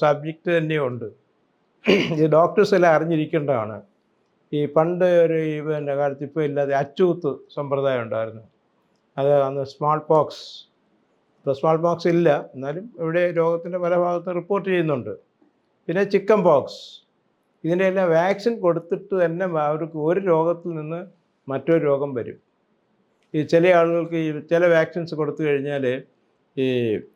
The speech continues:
തഴമ്പ് പോലെ ഇങ്ങനെ ഉണ്ടായി വരും, പക്ഷേ അതിന് പിന്നെ ട്രീറ്റ്മെൻറ്റ് ഇല്ല, പക്ഷേ അതിന് ട്രീറ്റ്-, പ്രോപ്പർ ട്രീറ്റ്മെൻറ്റ് ഉണ്ട്. പക്ഷേ ഇത് അന്ന്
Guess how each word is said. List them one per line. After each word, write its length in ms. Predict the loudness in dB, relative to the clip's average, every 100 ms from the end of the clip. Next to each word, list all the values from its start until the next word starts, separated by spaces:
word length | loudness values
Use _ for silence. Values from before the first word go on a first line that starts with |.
| 2
തഴമ്പ് 380 | 6 6 4 2 2
പോലെ 200 | 0 0
ഇങ്ങനെ 220 | -4 -6 -10 -12 -8
ഉണ്ടായി 280 | -4 -2 -2
വരും, 200 | -4 -12 -16 _ _ _ _ _ _ _ _ -6
പക്ഷേ 180 | 2 4
അതിന് 160 | 4 2
പിന്നെ 140 | 0 -2
ട്രീറ്റ്മെൻറ്റ് 420 | 0 -2 0 -4 -4
ഇല്ല, 100 | -4 -6
പക്ഷേ 160 | -2 0
അതിന് 140 | 0 0
ട്രീറ്റ്-, 220 | -2 0 0
പ്രോപ്പർ 260 | -2 -2 -4
ട്രീറ്റ്മെൻറ്റ് 400 | -4 -4 -4 -2 -4
ഉണ്ട്. 140 | -4 -10 _ _ _ _ _ _ _ _
പക്ഷേ 180 | -2 0
ഇത് 80 | 2 0
അന്ന് 360 | 0 -2 -4